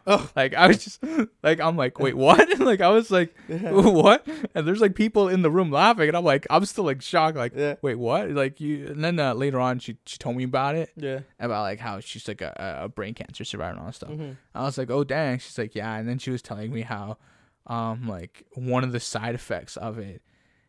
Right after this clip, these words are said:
Speaker 2: is, um, is, is she was telling me how, like, she gets a lot of, like, like, s-, like, um, like, she's not, not that she's forgetful, but she has, like, like, moments of just, like,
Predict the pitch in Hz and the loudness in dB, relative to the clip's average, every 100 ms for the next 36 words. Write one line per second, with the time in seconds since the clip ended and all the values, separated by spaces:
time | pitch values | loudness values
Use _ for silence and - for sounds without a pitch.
0 | _ _ 117 120 - 110 104 92 - _ | _ _ -10 -8 -8 -10 -10 -14 -18 _
1 | _ _ - 123 117 - - - 107 110 | _ _ -12 -10 -10 -14 -16 -12 -12 -10
2 | 127 113 123 120 120 117 110 120 123 - | -12 -8 -6 -6 -4 -6 -8 -8 -8 -4
3 | 120 110 101 - 95 117 - - - 104 | -4 -4 -8 -12 -20 -18 -18 -16 -12 -12
4 | - 101 80 76 _ _ _ _ _ _ | -10 -12 -12 -18 _ _ _ _ _ _
5 | _ _ _ _ _ _ _ _ _ - | _ _ _ _ _ _ _ _ _ -14
6 | 131 - 131 - - 135 135 165 190 190 | -12 -6 -8 -6 -4 -2 2 2 2 -2
7 | - 135 123 127 127 113 107 - 127 131 | -4 -2 -2 -2 -4 -2 -6 -6 -6 -6
8 | 113 110 113 113 117 120 117 - - 123 | -6 -6 -6 -6 -4 -4 -6 -10 -12 -8
9 | 120 - | -6 -8